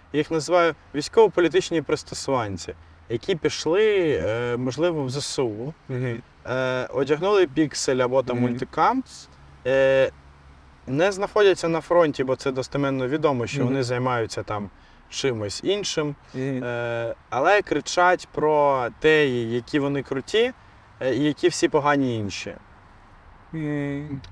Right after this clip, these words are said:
Speaker 2: Мені здається, е, тут один момент, ти зі мною не погодишся, але в армії досить важко вирішити, будеш ти на фронті чи не на фронті.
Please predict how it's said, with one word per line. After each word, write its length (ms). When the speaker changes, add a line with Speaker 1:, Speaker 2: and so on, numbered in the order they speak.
Speaker 2:
Мені 160
здається, 480
е, 560
тут 200
один 260
момент, 280
ти 120
зі 80
мною 180
не 80
погодишся, 580
але 200
в 100
армії 320
досить 300
важко 280
вирішити, 420
будеш 280
ти 80
на 80
фронті 340
чи 140
не 100
на 100
фронті. 380